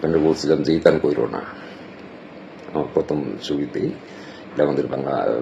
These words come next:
ব্রাহ্মণবাড়িয়ার আঞ্চলিক শব্দ। তখন থেকে সে আমাকে ইতান ভাই বলতো, আর আমি সাকিব খানকে বলতাম ইতান। এগুলো নিয়ে আমরা অনেক হাসাহাসি, এ, সাকিব,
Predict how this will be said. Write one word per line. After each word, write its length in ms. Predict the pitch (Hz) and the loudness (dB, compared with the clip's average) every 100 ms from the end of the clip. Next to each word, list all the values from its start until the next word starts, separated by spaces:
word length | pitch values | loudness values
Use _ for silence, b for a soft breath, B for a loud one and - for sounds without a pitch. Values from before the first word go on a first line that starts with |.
| 58 62 | -2 -4
ব্রাহ্মণবাড়িয়ার 600 | 65 71 67 67 67 69 | -2 0 0 0 0 -4
আঞ্চলিক 400 | 64 76 64 - | -2 -2 -2 -4
শব্দ। 360 | 64 - 65 65 - - - - | -8 -2 -2 -2 -6 -16 -4 0
তখন 260 | 82 80 | 2 4
থেকে 220 | 78 78 | 4 4
সে 140 | - 78 | 4 2
আমাকে 280 | 73 71 78 | 2 2 2
ইতান 260 | 76 73 | 4 6
ভাই 140 | 73 73 | 6 6
বলতো, 380 | 82 - - - - - - - | 6 4 -2 -2 -10 -16 -12 -2
আর 80 | |
আমি 180 | 71 69 | 0 0
সাকিব 240 | 65 71 67 67 | 0 0 0 -2
খানকে 180 | 65 | -2
বলতাম 280 | - 90 - - - B B B B B - 80 | -2 0 0 0 -8 B B B B B -8 0
ইতান। 280 | - 76 - - - - - - - - - B B B B - 76 | 4 2 0 -12 -16 -16 -16 -16 -16 -16 -18 B B B B -10 0
এগুলো 220 | 73 82 | 8 8
নিয়ে 160 | 82 85 | 8 4
আমরা 220 | 78 76 | 6 6
অনেক 240 | 78 76 | 6 4
হাসাহাসি, 760 | 78 76 73 71 71 80 76 - - - - | 2 2 4 2 2 0 0 -2 -10 -14 -2
এ, 340 | 76 76 78 73 | -2 0 -2 0
সাকিব, 360 | - 71 69 | 4 4 4